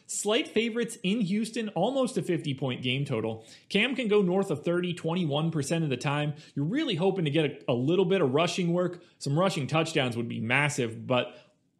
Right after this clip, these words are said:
I have no reason to get away from Cam. Really like him this week. The matchup is fantastic. And finally, the number one quarterback on FanDuel this week, it's Lamar Jackson. Eighty-four hundred, twenty-three point one fantasy point projection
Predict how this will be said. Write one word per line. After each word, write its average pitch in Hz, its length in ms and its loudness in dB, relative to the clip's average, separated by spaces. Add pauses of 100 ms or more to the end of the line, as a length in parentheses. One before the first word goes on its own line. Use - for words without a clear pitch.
I 160 200 4
have 135 200 2
no 190 300 6
reason 208 300 2
to 175 60 2
get 175 120 2
away 170 160 4
from 131 180 -4
Cam. 139 520 0
Really 240 340 -2
like 190 240 2
him 170 160 2
this 160 200 -2
week. 165 240 2
The - 60 -2
matchup 156 560 -2
is 139 240 -2
fantastic. 135 920 -4 (200)
And 180 300 8
finally, 156 800 4
the 151 160 2
number 208 560 8
one 202 420 6
quarterback 196 680 4
on 190 280 2
FanDuel 185 680 2
this 175 240 0
week, 170 380 -2
it's 160 260 2
Lamar 131 520 2
Jackson. 123 640 -4 (100)
Eighty-four 180 680 2
hundred, 147 520 0
twenty-three 208 560 -2
point 185 300 0
one 180 240 0
fantasy 180 380 0
point 180 260 -2
projection 156 640 -2